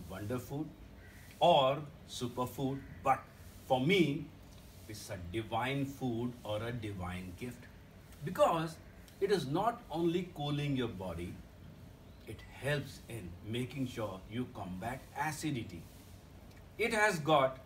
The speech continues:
natural minerals like calcium, magnesium, iron. It has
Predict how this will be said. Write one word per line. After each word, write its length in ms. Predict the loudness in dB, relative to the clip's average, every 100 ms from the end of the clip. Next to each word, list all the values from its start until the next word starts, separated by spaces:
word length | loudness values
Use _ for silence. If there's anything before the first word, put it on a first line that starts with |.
| -18 -20 -10
natural 600 | -2 6 6 6 4 6
minerals 580 | 6 4 2 0 -2 -4
like 200 | -4 -4 -8 -12
calcium, 480 | -2 0 0 -2 -4 -6 0
magnesium, 560 | 2 6 6 4 -2 -4
iron. 300 | -6 -6 -6 -14 -16 -18 -18 -18 -18 -18 -18 -18 -18 -18 -12 -8
It 120 | -6
has 260 | -6 -6